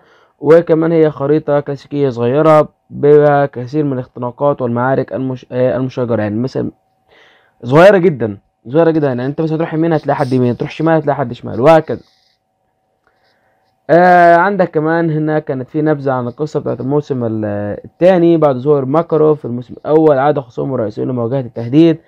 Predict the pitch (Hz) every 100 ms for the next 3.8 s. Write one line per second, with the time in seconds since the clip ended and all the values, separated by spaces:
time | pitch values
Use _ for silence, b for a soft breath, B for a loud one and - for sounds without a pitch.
0 | b b b b 160 175 190 151 156 156
1 | - 151 143 127 135 165 160 156 _ _
2 | - 135 143 151 160 151 139 151 156 143
3 | 120 147 143 - 139 143 131 131